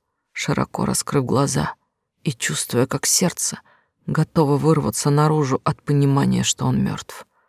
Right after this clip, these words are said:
Он погиб из-за меня. Я привела его сюда на смерть. Всё это из-за меня. Мы теперь все здесь умрём. Эта тварь не успокоится, пока не уничтожит нас.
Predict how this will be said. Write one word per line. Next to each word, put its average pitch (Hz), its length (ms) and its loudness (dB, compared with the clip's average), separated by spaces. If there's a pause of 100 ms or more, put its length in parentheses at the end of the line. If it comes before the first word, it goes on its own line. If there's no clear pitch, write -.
(540)
Он 135 160 0
погиб 120 420 -6
из-за 127 220 -4
меня. - 400 -4 (680)
Я 147 180 2
привела 151 420 4
его 131 180 2
сюда 131 320 0
на 123 120 0
смерть. - 560 -8 (400)
Всё - 300 4
это - 280 2
из-за 139 400 0
меня. 139 420 0 (680)
Мы 143 100 2
теперь - 280 -4
все - 200 2
здесь 117 300 -2
умрём. 131 380 -2 (540)
Эта 151 200 0
тварь 156 280 4
не 143 120 4
успокоится, - 720 0
пока - 240 -2
не 135 140 2
уничтожит - 680 -2
нас. - 400 -4